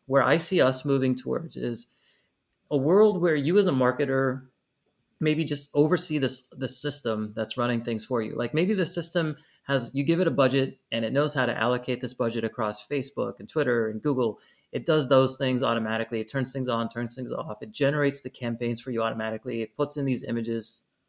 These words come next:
these headlines for you automatically by taking what's already on your site and learning. And you as a marketer, maybe just say, "Okay, maybe I'll reduce the budget because of X, Y, and Z business reasons,"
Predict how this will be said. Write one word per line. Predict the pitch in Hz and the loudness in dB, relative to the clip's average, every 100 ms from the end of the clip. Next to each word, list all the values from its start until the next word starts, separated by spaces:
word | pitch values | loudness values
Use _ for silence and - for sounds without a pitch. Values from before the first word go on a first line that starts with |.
| - - 135 | -20 -20 -10
these | 127 120 | -10 -6
headlines | 123 120 117 110 | -4 0 0 0
for | - | -4
you | 113 | -4
automatically | 120 113 113 107 110 120 117 | -2 -2 -4 -4 -6 -4 -4
by | 113 110 110 _ _ _ | -2 -2 -4 _ _ _
taking | - 139 139 | 0 2 2
what's | 123 - | -2 0
already | 120 113 | -2 -2
on | 117 | -2
your | 110 | -4
site | 104 113 123 | -4 -4 -4
and | 131 113 | -4 -6
learning. | 117 117 117 117 _ _ _ _ | -4 -4 -4 -8 _ _ _ _
And | 139 139 | -2 0
you | 175 226 | 2 4
as | 196 | 4
a | |
marketer, | 170 202 208 156 156 | 4 2 4 2 2
maybe | 156 165 | 2 0
just | 160 156 | -2 0
say, | 156 | 4
"Okay, | 151 156 147 | 4 4 2
maybe | 151 165 | 2 2
I'll | 160 147 | 2 2
reduce | 139 143 147 143 | 2 2 2 0
the | |
budget | 131 131 127 127 | 2 4 4 -2
because | 120 127 117 | -4 -4 -2
of | |
X, | 113 113 | -2 -4
Y, | 131 117 | -4 -2
and | 117 | -2
Z | 127 | 0
business | 131 131 131 | 2 0 0
reasons," | 131 120 113 107 | -4 -4 -4 -8